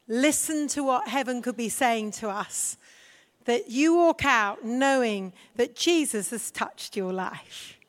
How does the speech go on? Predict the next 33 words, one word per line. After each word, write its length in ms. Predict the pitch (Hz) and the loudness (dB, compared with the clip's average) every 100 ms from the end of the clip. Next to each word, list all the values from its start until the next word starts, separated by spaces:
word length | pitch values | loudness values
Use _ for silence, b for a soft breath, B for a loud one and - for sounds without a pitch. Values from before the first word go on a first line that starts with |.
| b b b b b | b b b b b
Because 240 | 226 262 240 | -2 0 0
it's 160 | 359 | -2
so 300 | - 349 330 | -2 2 4
important 680 | 311 277 - 269 240 220 196 | 2 -2 0 2 2 -4 -6
that 120 | 233 | -4
we 140 | 233 226 | -4 -4
give 300 | - 262 190 | -2 -2 2
God 280 | 269 226 180 | 2 2 0
those 280 | 220 214 | -2 -2
moments. 800 | 233 247 247 214 180 190 - - - B B B | 0 2 2 0 -4 -8 -8 -8 -10 B B B
And 100 | 214 | 0
sometimes 460 | 311 277 269 247 | 2 4 2 2
it's 220 | 226 254 254 | -2 -4 0
a 60 | |
bit 260 | 240 254 - | 2 2 2
like, 240 | 220 214 - B - | 2 0 -2 B 2
"Whoa, 560 | 269 277 269 262 247 - - | 6 8 8 6 4 0 -6
I 80 | 190 | -2
just 120 | 240 | 2
wanna 200 | 277 262 | 2 2
keep 160 | 277 | -4
my 100 | 262 | -2
head 220 | 233 240 - | -2 -2 2
down 220 | 240 226 | 2 2
and 100 | 226 | -4
keep 180 | 240 - | -8 -2
going." 300 | 220 208 196 | -2 -2 -4
But 180 | 208 - b - | -6 -8 b -12
it's 180 | - - | -6 -4
like, 220 | 208 208 b _ - | -4 -4 b _ -4
"Whew, 300 | 370 330 262 | 0 0 0
breathe 260 | 269 262 | -2 -2
out. 240 | 247 214 | 0 -2